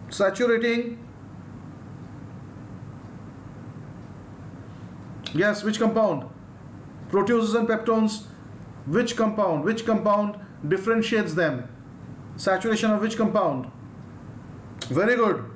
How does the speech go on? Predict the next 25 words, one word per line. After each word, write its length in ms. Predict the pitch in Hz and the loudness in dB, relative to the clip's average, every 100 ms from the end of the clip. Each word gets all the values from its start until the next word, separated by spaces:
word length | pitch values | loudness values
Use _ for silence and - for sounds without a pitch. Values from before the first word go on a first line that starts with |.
| - - - - | -16 -16 -8 0
Nandini 300 | 175 208 233 | 4 6 4
has 120 | 220 | 4
given 180 | 226 220 | 4 6
the 60 | |
right 140 | 208 214 | 6 6
answer. 400 | 202 - 175 127 - - - | 4 4 2 2 -4 -14 -2
Ammonium 360 | 170 196 214 220 | 4 6 6 6
sulfate. 480 | 220 202 185 135 - - - - | 4 4 2 0 -2 -14 -16 0
Very 180 | 160 202 | 2 4
nice. 400 | 190 143 - - - - - - - - - - - - - - - - - - - | 4 2 -2 -10 -16 -16 -16 -14 -14 -14 -14 -14 -14 -14 -12 -12 -12 -14 -12 -14 -12
So 260 | - - 196 | -4 2 4
now 420 | 196 220 254 - - - - - - - | 6 6 4 -2 -14 -18 -16 -14 -12 -4
we 140 | 151 170 | 4 6
have 180 | 196 196 | 6 4
covered 420 | 208 233 226 240 - - | 4 4 2 -2 -10 -4
the 140 | 147 170 | 2 2
protein 520 | 170 - 202 254 247 | 2 2 4 4 4
digestion. 640 | 226 220 220 233 226 226 - - - - | 4 4 2 2 2 0 -8 -12 -16 -8
What 280 | - 156 226 | 2 4 6
is 160 | 269 214 | 4 6
the, 420 | 247 247 240 240 - - - - - - - - - - - - - - - - - - - - - - - - - - - - - - - - - - | 8 8 4 -2 -12 -16 -16 -14 -14 -14 -14 -14 -14 -14 -14 -14 -14 -14 -14 -14 -14 -14 -14 -14 -14 -14 -14 -14 -14 -14 -14 -16 -14 -14 -14 -12 -12 0
very 160 | 151 233 | 4 4
quickly, 240 | 240 220 | 4 4
this 180 | 196 240 | 4 4
picture, 480 | 254 - 247 170 | 2 2 4 2